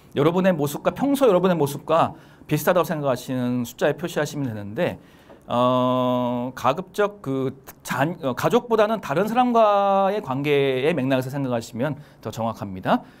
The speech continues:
어, 보시면 일이 전혀 그렇지 않다, 칠이 매우 그렇다입니다. 대부분. 근데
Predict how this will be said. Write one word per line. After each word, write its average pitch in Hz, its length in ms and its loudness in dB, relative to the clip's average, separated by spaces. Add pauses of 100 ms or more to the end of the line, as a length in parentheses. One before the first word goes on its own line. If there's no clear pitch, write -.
(420)
어, 127 200 4
보시면 175 560 0
일이 233 260 0
전혀 165 260 2
그렇지 151 320 0
않다, 131 280 0
칠이 240 300 0
매우 156 220 4
그렇다입니다. 123 680 0
대부분. 123 380 -4
근데 190 360 0